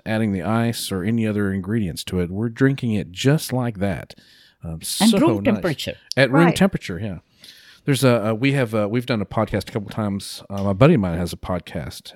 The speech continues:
Speaker 1: uh, Cigars, Liquors, and More, and he, uh, likes to, uh, he'll, he'll get, he has a glass that has a shallow bottom, and he'll rub it on his leg to kinda heat the, the liquor up, whatever they're reviewing and stuff like that. I made a joke about,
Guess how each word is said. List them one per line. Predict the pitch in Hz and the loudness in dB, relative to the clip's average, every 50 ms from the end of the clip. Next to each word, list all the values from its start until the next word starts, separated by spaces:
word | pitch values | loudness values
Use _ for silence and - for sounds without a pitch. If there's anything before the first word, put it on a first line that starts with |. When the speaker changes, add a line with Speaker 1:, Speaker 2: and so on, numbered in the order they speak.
| - | -14
Speaker 1:
uh, | - 82 82 82 80 | -12 -12 -12 -12 -14
Cigars, | - - 98 107 104 104 104 | -16 -12 -6 -4 -4 -4 -4
Liquors, | 107 104 - 98 - | -4 -4 -4 -4 -4
and | 98 92 | -4 -4
More, | 92 95 98 90 82 80 - _ _ - - - - - - _ - | -2 -2 -2 -2 -4 -6 -8 _ _ -20 -20 -20 -20 -20 -20 _ -6
and | - 107 101 101 101 95 | -4 -2 -2 -2 -2 -4
he, | - 139 135 131 | -4 -2 0 0
uh, | 120 110 101 | 0 0 0
likes | 98 107 110 104 - | -2 -2 -4 -6 -8
to, | - - - 101 92 92 | -12 -12 -10 -6 -4 -2
uh, | 92 87 87 85 87 - - | 0 0 0 -2 -4 -4 -2
he'll, | - 120 113 104 - - | 0 2 2 0 -2 -4
he'll | - 127 107 | -2 -2 0
get, | 98 127 120 - _ - - - | 0 -2 -4 -6 _ -20 -20 -12
he | - 123 | -6 -4
has | 123 113 98 | -4 -4 -4
a | 92 | -6
glass | - - - - 101 104 104 87 82 - - | -8 -10 -8 -8 -6 -4 -4 -4 -6 -6 -6
that | - | -6
has | 98 90 85 | -6 -4 -4
a | 82 | -4
shallow | - - - 104 104 101 92 | -4 -2 -2 -2 -2 -2 -4
bottom, | - - 90 85 82 80 | -4 -4 -4 -4 -4 -4
and | 87 87 | -4 -4
he'll | 107 107 101 | -2 -2 -2
rub | 95 101 113 117 117 | -2 -2 -2 0 0
it | 104 | 0
on | 101 98 | 0 0
his | 92 87 82 98 | 0 -2 -2 0
leg | 101 113 110 87 80 - | 2 2 2 2 0 -4
to | - - | -8 -4
kinda | - 104 92 | -4 -2 -2
heat | 85 - 127 117 - - | -4 -6 -8 -12 -10 -10
the, | 98 92 87 82 - - - | -10 -10 -8 -8 -10 -10 -8
the | 85 95 104 | -4 0 0
liquor | 165 180 - 101 78 | 0 0 0 -2 -6
up, | - _ _ | -6 _ _
whatever | - 117 107 107 113 117 98 101 | -16 -10 -6 -2 0 0 0 0
they're | 95 92 82 | 0 -2 -2
reviewing | 85 87 78 - 120 131 120 95 80 80 | -2 -4 -2 0 0 2 2 0 -2 -4
and | 80 | -8
stuff | - - - | -10 -12 -12
like | - 82 - | -12 -10 -8
that. | - 92 95 | -6 -6 -4
I | 107 | -4
made | 107 110 101 | -4 -4 -4
a | 95 | -2
joke | 85 95 110 101 - | 0 0 0 0 0
about, | 95 98 90 85 - | 0 -2 -2 -2 -4